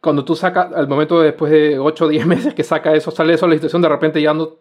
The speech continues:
lo necesitas, o de repente ya es, ya la tecnología ya, este, ya pasó su utilidad, ¿no? Entonces es un tema también <laughs> importante de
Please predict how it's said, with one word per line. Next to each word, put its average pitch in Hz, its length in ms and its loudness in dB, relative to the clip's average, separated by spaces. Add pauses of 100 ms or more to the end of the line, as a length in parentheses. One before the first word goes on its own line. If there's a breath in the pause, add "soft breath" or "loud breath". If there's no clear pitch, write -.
lo 131 160 -6
necesitas, 123 720 -6
o 139 180 -10
de 123 80 -4
repente 131 440 -2
ya 135 220 2
es, 143 200 0
ya 135 220 -2
la 139 120 -4
tecnología 135 540 -6
ya, 135 300 -4
este, - 520 -14
ya 135 120 -12
pasó 135 680 -12 (600 soft breath)
su - 160 -12
utilidad, 143 460 0
¿no? 151 80 -6
Entonces 160 260 -4
es 170 80 -8
un 180 100 -6
tema 180 260 -2
también 151 300 -4
<laughs> - 40 -4
importante 151 600 -6
de 131 460 -10